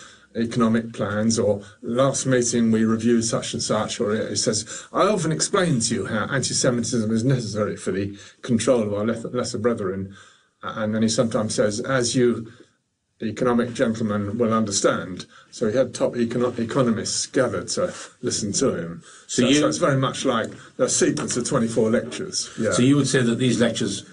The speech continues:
Speaker 2: assuming that they were given, were given in a Masonic lodge somewhere?
Speaker 1: Absolutely, yeah. Totally top secret, Masonic lodge.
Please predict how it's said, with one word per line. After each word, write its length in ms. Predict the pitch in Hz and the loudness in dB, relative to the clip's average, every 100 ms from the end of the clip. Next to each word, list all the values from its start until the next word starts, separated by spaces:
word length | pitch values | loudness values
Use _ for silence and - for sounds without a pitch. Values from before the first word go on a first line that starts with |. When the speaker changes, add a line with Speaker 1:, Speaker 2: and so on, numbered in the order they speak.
| - _ - - | -20 _ -12 -2
Speaker 2:
assuming 460 | - 139 123 110 | 2 4 6 4
that 180 | 110 117 | 4 2
they 120 | 113 107 110 | 4 4 4
were 120 | 101 | 4
given, 380 | 135 110 101 101 | 2 2 2 2
were 140 | 101 | 2
given 260 | 113 101 104 | 2 2 4
in 140 | 101 | 4
a 100 | 98 | 4
Masonic 420 | 98 98 104 101 | 4 2 2 2
lodge 440 | 110 98 90 - - | 2 2 2 -4 -6
somewhere? 300 | - 113 135 | -2 0 2
Speaker 1:
Absolutely, 340 | - 131 107 | 4 2 4
yeah. 240 | 110 101 95 | 2 2 2
Totally 460 | - 180 170 123 | 2 2 2 -2
top 200 | 117 - | -2 -2
secret, 520 | - 104 - 104 101 - - - | -2 -2 -2 -4 -4 -10 -20 -8
Masonic 400 | 113 117 117 104 | -2 0 0 0
lodge. 460 | 104 98 95 - | -2 -2 -4 -8